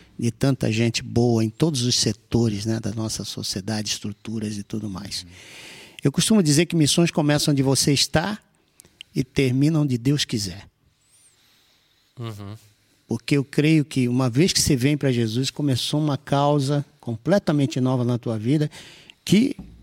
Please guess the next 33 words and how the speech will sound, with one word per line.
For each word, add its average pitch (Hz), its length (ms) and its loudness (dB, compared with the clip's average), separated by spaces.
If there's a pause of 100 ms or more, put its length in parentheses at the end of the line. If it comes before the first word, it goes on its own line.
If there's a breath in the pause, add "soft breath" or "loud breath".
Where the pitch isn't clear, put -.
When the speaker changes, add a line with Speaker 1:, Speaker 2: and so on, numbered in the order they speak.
(100)
Speaker 1:
vai 147 240 0
de 233 80 0
encontro 196 560 0
a 127 60 2
essa 127 220 0
sociedade 120 720 -6
aí 117 180 -4
que - 140 -6
nós 147 160 -4
estamos 117 380 -8
aí, 95 100 -10
que - 180 -6
é 135 100 0
humanista. 175 720 0 (240 loud breath)
Speaker 2:
E, 127 220 -20
e - 20 -14
você 117 300 -12
considera 110 560 -14
que 104 240 -18
esse - 260 -12
humanismo 104 800 -14 (420)
nas, 95 540 -16 (720)
dentro 98 360 -18
dessa, 95 400 -16 (240)
da 95 100 -18
cultura 98 360 -18
indiana, 95 580 -12 (920 soft breath)
pra 101 220 -8
igreja 101 440 -10
que - 120 -16
se - 160 -10
forma 95 520 -12
lá, 92 340 -16